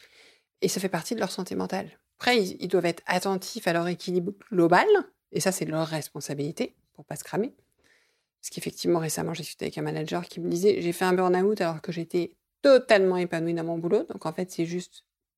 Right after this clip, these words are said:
mon problème. Ce qui est difficile, et pour, euh, pour nombre de personnes, et je, je pense que ça doit être considéré aussi, c'est de trouver cet équilibre, hein, dans cette envie d'exigence, cette envie d'être stimulé, d'intensité,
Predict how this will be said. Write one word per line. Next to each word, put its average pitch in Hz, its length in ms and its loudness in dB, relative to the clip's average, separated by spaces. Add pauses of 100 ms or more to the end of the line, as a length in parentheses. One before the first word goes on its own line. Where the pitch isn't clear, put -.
(160)
mon 247 280 6
problème. 202 480 2 (140)
Ce - 140 -14
qui 220 100 4
est 214 40 10
difficile, 302 460 4
et 185 240 6
pour, 185 380 -4
euh, 175 140 2
pour 180 200 -2
nombre 220 200 8
de 233 80 6
personnes, 226 380 2
et 190 80 2
je, - 260 -10
je 170 140 -10
pense - 180 -6
que - 80 -12
ça 170 120 -4
doit 156 160 -2
être 156 100 -6
considéré 170 580 -6
aussi, 170 400 -8 (680)
c'est 226 180 4
de 196 120 4
trouver 226 300 2
cet 196 220 0
équilibre, 196 460 0
hein, 185 240 -4 (240)
dans 196 480 0 (240)
cette - 600 -6
envie 202 400 6
d'exigence, 190 840 -2 (380)
cette 196 260 2
envie 233 300 8
d'être 190 240 4
stimulé, 208 800 4 (380)
d'intensité, 196 960 2